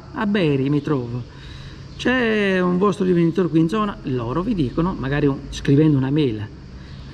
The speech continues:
entrando nel sito della Texas, in fondo di sicuro, non dico un numero telefonico, ma magari una mail, vi diranno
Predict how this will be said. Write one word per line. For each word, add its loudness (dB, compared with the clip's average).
entrando 2
nel 4
sito 0
della 0
Texas, -4
in 0
fondo 2
di 0
sicuro, -2
non 4
dico 4
un 6
numero 4
telefonico, -2
ma -6
magari 0
una 2
mail, -2
vi 4
diranno 0